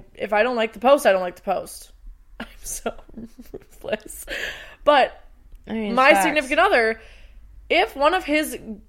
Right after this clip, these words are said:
Speaker 1: friends from high school is po-, like, maybe she is hot as fuck.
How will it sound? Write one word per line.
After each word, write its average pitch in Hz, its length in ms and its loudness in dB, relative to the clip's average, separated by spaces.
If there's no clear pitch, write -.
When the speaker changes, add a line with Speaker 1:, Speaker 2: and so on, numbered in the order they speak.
Speaker 1:
friends 262 400 0
from 226 160 -4
high 208 260 -2
school 196 480 -6
is 240 220 -2
po-, 254 280 0
like, 220 200 2
maybe 262 320 -2
she - 160 -8
is 571 180 4
hot 330 240 2
as - 140 -2
fuck. - 440 -4